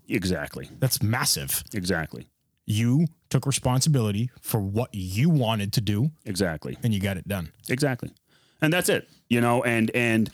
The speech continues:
Speaker 1: that's the thing. Again, as, as, as cops, we have this amazing power, this amazing,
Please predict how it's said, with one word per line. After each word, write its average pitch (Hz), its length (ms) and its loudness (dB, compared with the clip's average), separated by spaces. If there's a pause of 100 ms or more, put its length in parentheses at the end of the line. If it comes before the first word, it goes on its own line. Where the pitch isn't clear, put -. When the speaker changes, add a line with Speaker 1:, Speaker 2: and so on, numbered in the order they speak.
(440)
Speaker 1:
that's 160 220 0
the 113 80 -2
thing. 95 460 0
Again, 110 280 0
as, 92 280 -2
as, 95 260 -4
as 95 120 0
cops, - 560 -2
we 104 140 2
have 110 240 -2
this 90 340 -4
amazing 107 920 -2 (240)
power, 82 540 -2
this 80 180 -4
amazing, 107 680 0